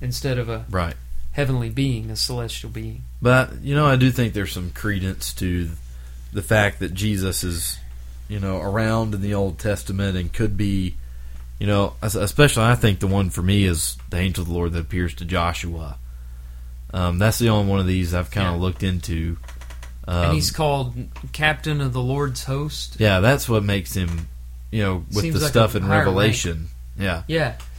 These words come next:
Speaker 1: But then you
Speaker 2: Seems
Speaker 1: got
Speaker 2: to be
Speaker 1: Michael the
Speaker 2: Christ.
Speaker 1: archangel, and, you
Speaker 2: Yeah.
Speaker 1: know, so there were archangels. It's just, you know, it's fun to talk about,
Speaker 2: Mm-hmm.
Speaker 1: but I liked your word
Speaker 2: And really
Speaker 1: caution. Let's be cautious and admit
Speaker 2: Yeah.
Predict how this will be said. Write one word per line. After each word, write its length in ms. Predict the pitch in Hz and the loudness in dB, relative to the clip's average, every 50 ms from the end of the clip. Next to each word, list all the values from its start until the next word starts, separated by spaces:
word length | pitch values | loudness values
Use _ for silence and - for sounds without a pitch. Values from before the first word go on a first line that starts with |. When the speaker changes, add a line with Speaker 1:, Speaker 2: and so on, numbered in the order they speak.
| - - | -8 -6
Speaker 1:
But 80 | - 147 | -2 2
then 120 | 202 202 | 2 4
you 60 | 190 190 | 4 4
Speaker 2:
Seems 40 | 180 | 2
Speaker 1:
got 60 | 170 | 2
Speaker 2:
to 40 | 139 | 2
be 40 | 139 | 2
Speaker 1:
Michael 320 | 147 160 170 165 170 156 | 2 2 2 2 0 0
the 40 | 143 - | 2 2
Speaker 2:
Christ. 140 | - - | 2 2
Speaker 1:
archangel, 920 | 143 147 151 135 - 151 147 147 151 147 131 143 143 143 143 139 139 139 | 2 2 0 0 0 0 0 0 0 0 0 0 -2 -2 -2 -2 -4 -4
and, 220 | 127 117 113 117 - | -4 -4 -6 -6 -2
you 100 | 104 104 | 2 2
Speaker 2:
Yeah. 160 | 101 92 90 | 4 4 2
Speaker 1:
know, 60 | - | 2
so 400 | 127 - - 143 127 123 117 113 - - - - - | 0 -2 -2 -2 -2 -4 -4 -8 -10 -12 -14 -10 -6
there 120 | 135 139 | -4 -2
were 200 | 135 135 - - | -2 -2 -2 -2
archangels. 840 | - 151 151 151 139 - 147 143 143 143 135 135 147 143 139 131 127 | 0 2 2 2 2 0 0 0 0 0 0 0 0 0 -2 -2 -4
It's 220 | - - 185 - - | -4 -4 -4 -2 -2
just, 280 | 226 214 - - - - - - - - - - - - | 0 0 0 -2 -6 -8 -12 -14 -14 -14 -14 -14 -6 -2
you 80 | 175 185 | 0 2
know, 340 | 185 185 180 175 135 - - - - - - - - - | 2 2 2 0 -2 -4 -6 -8 -10 -12 -12 -12 -10 -8
it's 220 | 156 139 - - | -4 -4 -2 -2
fun 300 | - - 170 170 190 190 | 0 2 2 2 2 2
to 60 | 180 170 | 0 -2
talk 340 | 170 - 160 160 165 160 165 | -4 -4 -2 -2 -2 -2 -2
about, 520 | 156 139 151 147 151 151 151 151 147 - - - - - - - | 0 2 2 2 2 2 0 -2 -4 -6 -10 -12 -14 -12 -10 -8
Speaker 2:
Mm-hmm. 300 | 95 95 98 104 95 90 87 - - | -8 -8 -6 -6 -6 -8 -8 -6 -4
Speaker 1:
but 100 | 135 135 | 0 2
I 80 | 147 147 | 2 4
liked 300 | 147 151 151 139 - - | 4 2 2 0 -2 -4
your 80 | 151 135 | -2 0
word 300 | 135 139 139 139 135 123 | 0 0 0 0 2 0
Speaker 2:
And 100 | 117 110 | 2 2
really 140 | 120 139 147 147 - - | 4 4 6 6 6 4
Speaker 1:
caution. 420 | - - 160 156 151 151 147 143 | 4 2 0 0 0 0 -2 -2
Let's 180 | 143 151 147 - | -2 -2 -2 -2
be 120 | - 156 | 0 0
cautious 640 | - - - 143 147 156 160 151 - 165 151 143 - | 0 2 4 4 4 4 2 2 0 -2 -2 -2 -2
and 120 | 135 123 123 | -2 -2 -2
admit 360 | 117 120 127 139 151 151 - | 0 0 0 0 0 0 0
Speaker 2:
Yeah. 80 | - | -2